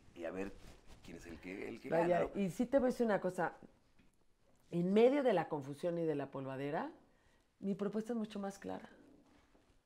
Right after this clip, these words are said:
Speaker 2: También parte de un mayor conocimiento del país, también parte de un mayor contacto con los ciudadanos, pero es mu-, es realmente clara y no el desdibujamiento que traen los otros.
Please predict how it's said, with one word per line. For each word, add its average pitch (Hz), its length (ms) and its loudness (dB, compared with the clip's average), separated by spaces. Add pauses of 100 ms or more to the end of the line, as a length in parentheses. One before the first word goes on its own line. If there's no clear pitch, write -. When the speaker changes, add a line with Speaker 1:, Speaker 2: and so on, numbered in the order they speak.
Speaker 2:
También 269 320 2
parte 269 300 4
de 247 80 4
un 240 80 0
mayor 202 300 2
conocimiento 170 520 -2
del 160 100 0
país, 156 300 -8 (520)
también 254 380 4
parte 233 440 6
de 190 440 4
un 190 140 0
mayor 185 320 4
contacto 165 420 -2
con 151 120 -4
los 139 120 -8
ciudadanos, 139 680 -6 (340)
pero 165 180 2
es 160 80 0
mu-, 170 220 -2 (240)
es 196 320 2
realmente 160 600 0
clara 143 480 -6
y 160 100 -6
no 147 100 -6
el 147 80 -6
desdibujamiento 131 800 -8
que 131 100 -12
traen 123 200 -12
los 123 180 -18
otros. - 320 -18